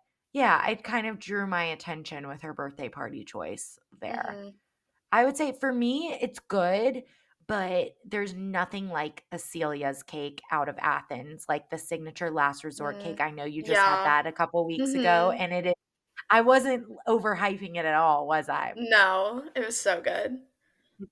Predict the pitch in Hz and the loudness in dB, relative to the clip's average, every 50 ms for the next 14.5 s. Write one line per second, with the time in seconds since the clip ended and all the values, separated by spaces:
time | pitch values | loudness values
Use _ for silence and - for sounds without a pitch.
0 | - - 190 175 170 - _ _ _ - 196 196 185 190 196 190 196 202 202 202 | -10 -6 -4 -4 -4 -6 _ _ _ -4 -4 -4 -4 -6 -8 -6 -6 -8 -8 -10
1 | - - - - 175 165 165 160 180 175 160 156 - 170 160 156 165 165 180 - | -14 -16 -10 -8 -6 -6 -6 -6 -6 -4 -2 -4 -4 -4 -8 -8 -6 -6 -6 -6
2 | - - - - 175 170 165 165 170 180 180 180 - - 190 180 175 180 175 - | -8 -12 -16 -10 -8 -6 -6 -4 -4 -6 -8 -10 -10 -12 -10 -10 -10 -10 -12 -12
3 | - 160 165 160 - - 170 165 170 - - 170 165 170 160 - _ _ - _ | -10 -8 -8 -8 -6 -6 -6 -8 -8 -12 -14 -14 -14 -16 -18 -20 _ _ -20 _
4 | _ _ _ _ _ _ - - 190 196 185 170 170 170 170 170 165 170 165 160 | _ _ _ _ _ _ -14 -10 -8 -4 -2 -2 -2 -2 -4 -6 -4 -4 -4 -4
5 | 151 147 147 151 151 139 - 139 120 123 - _ - 180 175 - 175 175 180 190 | -6 -8 -8 -8 -10 -16 -14 -14 -14 -14 -14 _ -10 -10 -8 -4 -6 -6 -6 -6
6 | 185 190 185 170 160 160 156 156 156 147 139 - _ _ _ - - _ - - | -10 -10 -12 -12 -10 -8 -8 -8 -8 -10 -12 -16 _ _ _ -20 -20 _ -8 -8
7 | 170 160 - _ - 156 147 139 139 - - 165 156 147 147 151 147 147 143 135 | -8 -8 -10 _ -6 -6 -6 -6 -6 -10 -8 -6 -4 -4 -4 -4 -4 -6 -6 -6
8 | - - _ _ _ - - - - - 151 147 - 165 156 - 151 170 175 175 | -8 -10 _ _ _ -18 -14 -12 -8 -6 -8 -6 -6 -8 -8 -8 -6 -8 -8 -8
9 | 180 - 196 185 185 185 190 196 208 202 196 _ _ _ - 156 160 160 - - | -8 -6 -6 -4 -4 -4 -6 -6 -10 -12 -14 _ _ _ -12 -12 -12 -12 -12 -16
10 | - - - - 156 147 143 139 139 - - - - 156 151 147 - - 151 139 | -18 -18 -16 -16 -12 -8 -6 -6 -6 -8 -12 -14 -12 -10 -10 -10 -12 -16 -14 -10
11 | 143 147 151 151 - - 151 147 147 147 147 147 139 143 139 143 - - - - | -6 -6 -6 -6 -6 -10 -12 -14 -14 -12 -12 -8 -6 -6 -8 -8 -10 -12 -10 -10
12 | 139 143 _ _ - 139 147 151 - - - - 165 147 135 - - - - 156 | -12 -12 _ _ -12 -12 -12 -12 -12 -14 -12 -8 -8 -8 -8 -10 -16 -12 -10 -10
13 | 156 - 151 156 156 185 180 - _ - - - - - - 226 226 208 202 202 | -8 -2 0 2 2 2 2 -2 _ -20 -20 -12 -12 -10 -8 -6 -6 -6 -6 -6
14 | - - - 185 170 156 135 135 - | -8 -8 -8 -6 -6 -6 -8 -10 -14